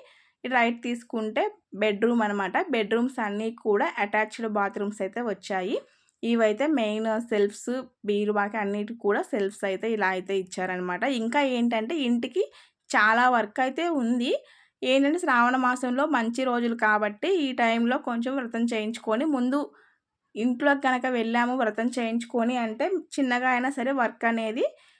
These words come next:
ఫినిష్ చేసుకోవచ్చు కదా అన్నట్లయితే వాళ్ళు ముందుగా అయితే వచ్చేసారనమాట. చూసారు కదా,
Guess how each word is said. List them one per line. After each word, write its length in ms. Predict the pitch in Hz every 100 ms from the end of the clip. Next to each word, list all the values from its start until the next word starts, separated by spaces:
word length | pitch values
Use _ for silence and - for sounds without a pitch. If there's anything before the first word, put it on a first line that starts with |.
| _ -
ఫినిష్ 260 | 254 277 -
చేసుకోవచ్చు 640 | 240 233 233 226 220 220
కదా 200 | 220 208 233
అన్నట్లయితే 640 | 220 208 202 214 208 208 480
వాళ్ళు 280 | 302 226 370 640 - _ _ _
ముందుగా 360 | 233 233 233 233
అయితే 220 | 220 214 254
వచ్చేసారనమాట. 920 | 233 233 202 214 202 190 196 190 196 302 - _ _ _ _ _ _ -
చూసారు 340 | 247 247 262
కదా, 160 | 226 233